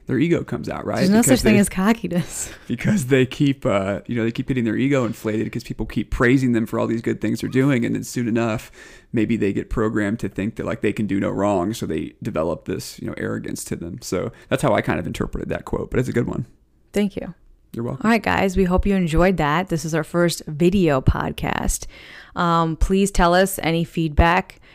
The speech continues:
Speaker 2: Your criticisms won't matter to me one bit, just so you know. <laughs> Your praises, I will accept them, but they won't matter to me either. I will keep going. We will keep going. But, um, please tell us what we can do differently to enhance this.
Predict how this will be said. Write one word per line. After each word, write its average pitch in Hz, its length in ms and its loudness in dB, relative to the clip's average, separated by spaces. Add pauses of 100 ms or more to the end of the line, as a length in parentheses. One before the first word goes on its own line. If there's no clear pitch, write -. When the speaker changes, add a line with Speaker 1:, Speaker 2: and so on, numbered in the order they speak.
(100)
Speaker 2:
Your 185 80 2
criticisms 180 580 2
won't 165 180 2
matter 165 240 2
to - 140 0
me 165 100 0
one 160 220 0
bit, 160 180 0
just 156 220 -2
so 170 80 -2
you 165 60 0
know. 165 340 0 (260)
<laughs> - 240 -20
Your 202 120 6
praises, 202 360 6
I 180 120 10
will 180 100 8
accept 185 360 8
them, 208 200 8
but 185 80 4
they 175 80 4
won't 165 160 4
matter 170 220 6
to 165 120 0
me 170 80 2
either. 180 340 4
I 180 100 6
will 170 140 2
keep - 180 -2
going. 175 500 2
We 202 160 8
will 202 120 6
keep 165 180 2
going. 190 420 2 (420)
But, 180 540 6
um, 170 500 0 (100)
please 202 180 2
tell 185 160 2
us 180 120 2
what 180 100 2
we 175 80 0
can 175 140 -4
do 165 80 2
differently 165 360 -2
to 160 80 -2
enhance 156 480 -2
this. 202 420 0